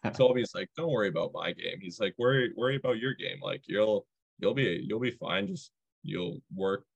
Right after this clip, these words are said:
Speaker 2: every day a little bit. Like, you'll understand it." And that, um, that, that's something that really stuck with me at, at a young, young age there at sixteen. And, um, that I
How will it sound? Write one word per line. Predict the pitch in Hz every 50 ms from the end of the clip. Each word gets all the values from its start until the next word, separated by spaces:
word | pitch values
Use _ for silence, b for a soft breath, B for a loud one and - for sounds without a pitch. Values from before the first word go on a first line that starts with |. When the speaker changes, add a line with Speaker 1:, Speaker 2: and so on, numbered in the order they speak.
| _ _ -
Speaker 2:
every | - 95 92 104 101 92
day | 107 113 113 - -
a | -
little | - - - - - -
bit. | - 190 - -
Like, | - - - - - -
you'll | 92 98 101 107 117 113
understand | 107 98 92 87 - - - 98 104 104 98
it." | 104 101 - -
And | 85 95 90 _ _ _ _ _ _ _ -
that, | - 110 120 113 - -
um, | 127 120 120 123 117 110 104 98 95 92 _ _ _ -
that, | - 104 110 - - -
that's | 90 107 110 - - - - - _ _ _ _ _ _ _ _ _ _ _ _ _
something | - 135 139 139 143 139
that | 135 120 113
really | 123 123 117 110
stuck | - - 117 117 - -
with | 117 104 - 95
me | 92 82 98
at, | 95 90 - - - - _ _ _ _ _ _ -
at | 98 101
a |
young, | 98 98 95 92 90 85 - 175 - _ _ _ -
young | 87 110 98 95 95
age | - - 98 104 104 - -
there | - - 80 82 82 - 87 82 - -
at | 90 92 85
sixteen. | - - 92 92 - - - 165 - 165 202 196 -
And, | - - 165 - _ _ _ _ _ _ _ - -
um, | 101 92 87 90 - - - 180 170 - _ _ _ _ -
that | 101 98 95 85
I | 92 95 90 90